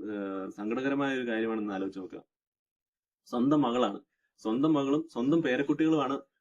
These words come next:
ട്രെയിനിന് മുമ്പിൽ ചാടി ആത്മഹത്യ ചെയ്ത ആ ഒരു ദാരുണ സംഭവം ഉണ്ടായത്. എന്നിട്ട് ഇയാളുടെ അടുത്ത് മാധ്യമങ്ങൾ വന്നപ്പം മാധ്യമങ്ങളോട് അയാൾ സംസാരിച്ച രീതി എന്ന് പറഞ്ഞാല്,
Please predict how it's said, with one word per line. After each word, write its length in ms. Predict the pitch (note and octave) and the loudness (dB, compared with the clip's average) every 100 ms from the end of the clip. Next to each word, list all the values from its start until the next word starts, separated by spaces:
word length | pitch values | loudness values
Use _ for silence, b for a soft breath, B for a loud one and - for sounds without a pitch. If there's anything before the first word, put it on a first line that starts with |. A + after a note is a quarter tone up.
| _ | _
ട്രെയിനിന് 240 | A#2 C3 | -2 0
മുമ്പിൽ 180 | C3 A#2+ | 2 0
ചാടി 180 | A#2+ A#2+ | 0 0
ആത്മഹത്യ 420 | G#2 G2+ B2 A#2+ | -2 -2 -4 2
ചെയ്ത 140 | A2+ | 2
ആ 120 | A2 G#2 | 2 -2
ഒരു 160 | G#2+ | -4
ദാരുണ 300 | G2+ G2+ A#2 | 0 0 -2
സംഭവം 280 | - G#2+ G2+ | -2 -2 -2
ഉണ്ടായത്. 260 | F#2+ - - _ b b _ | -2 -10 -16 _ b b _
എന്നിട്ട് 400 | A2 C#3 E3 E3+ - | -2 0 2 0 -2
ഇയാളുടെ 400 | A#2+ C#3 D3+ E3+ | 0 4 4 2
അടുത്ത് 160 | D#3+ | 2
മാധ്യമങ്ങൾ 520 | D#3 B2 B2+ C#3+ D#3+ D#3 | 0 0 0 2 4 4
വന്നപ്പം 400 | A#2 A2+ G2+ - - _ _ _ - | 2 -2 -6 -8 -14 _ _ _ -4
മാധ്യമങ്ങളോട് 500 | A2 A#2+ D3 D#3+ D#3 | -2 2 4 4 2
അയാൾ 140 | C#3+ | 0
സംസാരിച്ച 440 | C#3 A#2+ A2+ C3+ C3+ | -2 -4 -2 -2 0
രീതി 220 | A#2 A2+ | 0 2
എന്ന് 140 | C#3+ | 2
പറഞ്ഞാല്, 380 | B2+ G#2 G2+ G2+ | 0 0 -2 -2